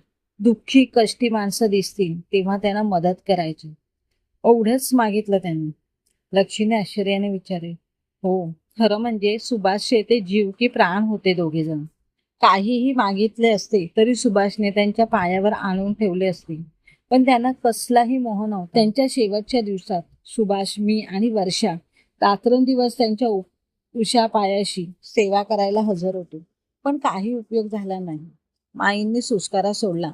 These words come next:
आणि काका काकूंच्या फोटोला हात जोडले.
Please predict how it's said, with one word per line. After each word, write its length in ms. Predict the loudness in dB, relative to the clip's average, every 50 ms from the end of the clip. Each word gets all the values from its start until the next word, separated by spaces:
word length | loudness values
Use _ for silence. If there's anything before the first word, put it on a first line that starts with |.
| -12 _ _ _ _ _ _ 0
आणि 160 | 2 2 4
काका 360 | 4 4 2 4 2 0 0
काकूंच्या 500 | 0 0 -2 0 0 0 0 2 2 0
फोटोला 560 | 0 0 0 -2 0 0 0 0 0 -2 -6 -8 _ _ _ -2
हात 160 | 0 0 0 0 -2
जोडले. 340 | -4 -4 -4 -4 -4 -8 -10